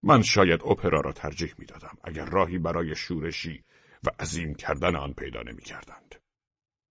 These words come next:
هر کسی که تراژدی‌های بد با موسیقی تنظیم شده را دوست دارد، دستش را می‌فشارند. در این اجراها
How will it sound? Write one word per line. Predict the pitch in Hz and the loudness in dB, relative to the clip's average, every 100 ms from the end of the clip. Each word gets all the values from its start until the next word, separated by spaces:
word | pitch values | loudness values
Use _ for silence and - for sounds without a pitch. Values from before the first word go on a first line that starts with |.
| _ _ - | _ _ -2
هر | - 71 | 2 2
کسی | - 80 - 78 | 2 0 0 -2
که | 76 | -2
تراژدی‌های | 90 82 - 87 87 82 95 90 82 62 _ 107 | 2 2 4 2 2 4 4 4 2 -4 _ 2
بد | 95 90 | 2 2
با | 78 87 82 | 2 2 2
موسیقی | 82 78 69 78 80 | -2 -6 -8 -8 -8
تنظیم | 73 71 76 | -8 -8 -8
شده | 76 78 71 | -8 -6 -6
را | 69 64 | -6 -8
دوست | 67 67 - | -12 -14 -6
دارد، | 73 90 110 - _ _ _ _ - | 0 2 2 -2 _ _ _ _ 2
دستش | 123 - - 76 - | 2 2 -2 -2 -2
را | 69 | -4
می‌فشارند. | 65 69 - - - - - - - _ _ _ _ _ _ _ _ _ - | -6 -12 -10 -8 -8 -8 -14 -18 -20 _ _ _ _ _ _ _ _ _ 2
در | 101 | 6
این | 190 202 | 6 6
اجراها | 147 113 110 107 95 147 143 | 4 6 8 8 10 10 8